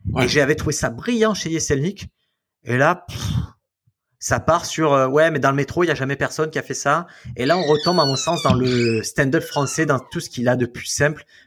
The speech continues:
Speaker 2: le métro, la boulangerie.
Speaker 1: Ouais, mais je, je,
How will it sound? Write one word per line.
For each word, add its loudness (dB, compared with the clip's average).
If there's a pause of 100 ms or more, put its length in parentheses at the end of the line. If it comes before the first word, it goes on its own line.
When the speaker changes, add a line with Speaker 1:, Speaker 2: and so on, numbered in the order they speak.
(120)
Speaker 2:
le 2
métro, 0
la 4
boulangerie. -4 (1200)
Speaker 1:
Ouais, 2
mais 4
je, 4
je, 0